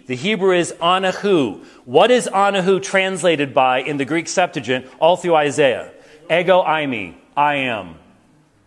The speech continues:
Uses the exact same forms of the verbs. Did Jesus know his Old Testament scriptures? You better believe he did. And on the night of his betrayal,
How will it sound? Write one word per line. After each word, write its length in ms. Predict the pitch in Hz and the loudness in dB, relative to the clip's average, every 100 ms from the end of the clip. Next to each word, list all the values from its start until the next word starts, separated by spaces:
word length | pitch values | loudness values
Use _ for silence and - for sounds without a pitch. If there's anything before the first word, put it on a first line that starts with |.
| _ _ _ _ _ | _ _ _ _ _
Uses 340 | 151 170 143 | -4 -4 -4
the 100 | 127 | -2
exact 400 | 131 107 196 214 | -2 2 2 2
same 260 | - 226 208 | 0 -2 0
forms 360 | - 190 185 156 | 0 0 0 -4
of 60 | |
the 80 | 175 | -4
verbs. 360 | 147 156 123 - | 0 0 0 -6
Did 200 | 139 107 | -10 -6
Jesus 460 | 175 208 196 220 | -4 -2 -2 -2
know 240 | 208 214 214 | 0 2 2
his 140 | 208 | 0
Old 220 | 214 214 | 0 0
Testament 420 | 208 208 214 208 | -2 -2 -4 -10
scriptures? 640 | 202 220 220 240 226 214 - - _ | -6 -6 -6 -6 -6 -8 -14 -18 _
You 140 | 123 139 | -4 0
better 180 | 147 | 2
believe 280 | 127 131 127 | 0 -2 -4
he 120 | 110 | -6
did. 280 | 95 98 82 73 - - - | -10 -10 -12 -16 -20 -20 -14
And 120 | - 135 | -4 -2
on 160 | 120 | 0
the 80 | 117 | -2
night 500 | 120 147 202 254 - - - | -2 -2 0 -4 -8 -12 -4
of 160 | 139 | -4
his 340 | 120 196 226 165 | 0 0 0 -4
betrayal, 760 | 170 - 196 190 127 113 127 | -10 -6 0 0 2 2 0